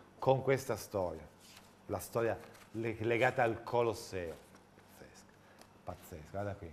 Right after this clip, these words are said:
guarda qui. Pensate agli elefanti che an-, erano nel Colosseo in quella,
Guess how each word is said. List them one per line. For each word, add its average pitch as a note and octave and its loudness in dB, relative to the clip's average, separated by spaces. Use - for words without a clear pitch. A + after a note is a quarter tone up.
guarda F#2 -10
qui. - -16
Pensate C3+ 0
agli A2+ 2
elefanti A2 4
che G2+ 2
an-, A2+ -4
erano A2+ 4
nel A2 0
Colosseo A2+ 10
in G#2 2
quella, G2+ 6